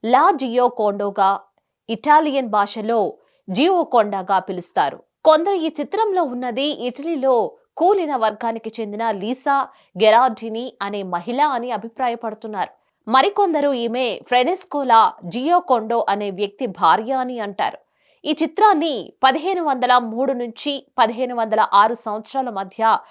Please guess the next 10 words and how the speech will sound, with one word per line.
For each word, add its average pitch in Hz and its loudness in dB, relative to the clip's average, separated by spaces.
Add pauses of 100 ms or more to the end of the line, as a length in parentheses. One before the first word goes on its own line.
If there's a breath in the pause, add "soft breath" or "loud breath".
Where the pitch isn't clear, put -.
(260 soft breath)
చిత్రించబడినట్లుగా 202 -4
అంచనా 220 2
వేశారు. 165 -6 (680)
కాలి 381 6
లియోనార్డో 262 2 (140)
పదిహేను 277 0
వందల 240 -2
పదిహేడు 226 0
సంవత్సరం 220 -8
వరకు 202 -4